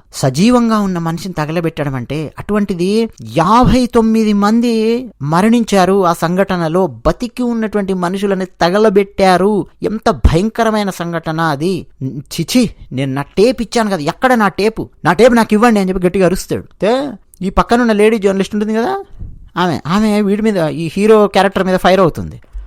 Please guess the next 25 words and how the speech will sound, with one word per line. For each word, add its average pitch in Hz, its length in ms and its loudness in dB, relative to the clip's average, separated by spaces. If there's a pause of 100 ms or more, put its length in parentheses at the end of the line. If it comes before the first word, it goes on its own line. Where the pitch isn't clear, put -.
(360)
"Who 302 100 4
the 147 100 4
hell 196 160 6
are 208 200 6
you 196 60 4
talking 180 400 2
about 175 200 0
my 160 160 -2
reporting?" 175 400 2
అని 131 120 -2
చెప్పి - 160 -8
ఎక్కువ - 200 2
ఇంగ్లీష్లో 208 320 2
మాట్లాడుతుంటది 151 480 2
ఆమె. 98 120 -6
కావాలని 196 500 4
ఇంగ్లీష్లో 190 340 -2
మాట్లాడేలా 165 400 0
పెట్టారు. 151 440 -2 (160)
ఎందుకు 185 260 2
అలా 220 120 4
పెట్టారంటే 180 560 0
అండి, 208 340 -2 (200)
కోట్ 226 340 4
వేసుకుని 165 760 0